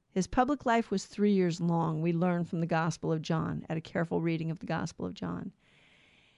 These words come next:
And Mary was there in those thirty years, his formative years,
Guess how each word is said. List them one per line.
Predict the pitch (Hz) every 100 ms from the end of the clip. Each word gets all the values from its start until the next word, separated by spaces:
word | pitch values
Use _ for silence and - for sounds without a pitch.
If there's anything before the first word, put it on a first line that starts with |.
| _ _ _ _ - -
And | 233 220 233 - _ _ -
Mary | 208 226 262 294 302 294
was | 254 247 170
there | 196 226 175
in | 156 190
those | 196 208
thirty | - 233 233
years, | 226 196 165 -
his | 214
formative | - - 269 339 370 330 262
years, | 233 220 190 147 - - -